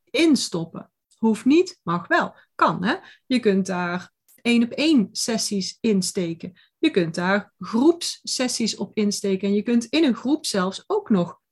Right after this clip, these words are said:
individueel werken. Hè? Als je zegt, iedereen, je hebt vier mensen in die groep. Iedereen krijgt een kwartier om een vraag neer te leggen. Dat is een mastermind principe, of alleen met de coach,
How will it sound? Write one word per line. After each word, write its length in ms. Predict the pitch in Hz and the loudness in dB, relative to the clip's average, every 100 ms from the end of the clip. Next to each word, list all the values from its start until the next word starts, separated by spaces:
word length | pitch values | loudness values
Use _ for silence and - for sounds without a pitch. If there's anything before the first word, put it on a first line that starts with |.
| _ | _
individueel 800 | 233 220 208 196 190 190 185 175 | 0 2 2 2 2 2 2 2
werken. 400 | 175 170 170 180 | -2 -4 -6 -6
Hè? 60 | 214 | -6
Als 120 | 277 | -4
je 60 | 220 | -2
zegt, 200 | 208 190 | -2 -2
iedereen, 300 | 247 226 208 | -4 0 0
je 60 | |
hebt 140 | 208 - | 0 0
vier 140 | 262 | 0
mensen 300 | 233 196 190 | 2 2 0
in 60 | 185 | -2
die 120 | 202 | -2
groep. 260 | - 294 - - _ | -4 -6 -8 -20 _
Iedereen 360 | - 269 233 226 | -2 0 2 0
krijgt 300 | 226 208 202 | 0 -2 -2
een 80 | 202 | -4
kwartier 460 | 202 196 - 220 196 | -4 -4 0 0 2
om 80 | 190 | 2
een 120 | 180 | 0
vraag 320 | - 254 262 | 2 0 2
neer 160 | 214 190 | 0 0
te 100 | 190 | -2
leggen. 320 | 180 175 180 _ _ _ | -2 -2 -8 _ _ _
Dat 160 | - 190 | -6 -2
is 20 | |
een 80 | 180 | 0
mastermind 640 | 185 208 262 262 262 254 | 0 0 0 2 4 2
principe, 680 | - 233 233 247 - 269 - - _ - | 0 -2 -2 -6 -6 -14 -14 -20 _ -4
of 160 | 202 190 | -4 -2
alleen 280 | 185 190 190 | -2 0 0
met 140 | 180 | 0
de 100 | 185 | -4
coach, 320 | - 220 302 | -4 -2 -2